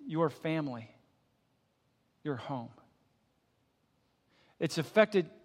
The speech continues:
every one of your relationships. It's wounded so much. Our sin, it's on us.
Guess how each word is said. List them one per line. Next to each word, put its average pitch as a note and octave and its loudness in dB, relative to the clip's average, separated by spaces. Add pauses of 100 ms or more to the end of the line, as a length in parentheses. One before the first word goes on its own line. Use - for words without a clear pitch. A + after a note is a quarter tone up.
every G#3 6
one G3 2
of D3+ -4
your E3 0
relationships. C#3 -6 (2250)
It's F#3 4 (140)
wounded D#3 2 (1120)
so - -2
much. E3 -6 (1900)
Our G3+ 4
sin, C#3 -4 (2250)
it's D3+ -6
on F3+ -2
us. C3+ -8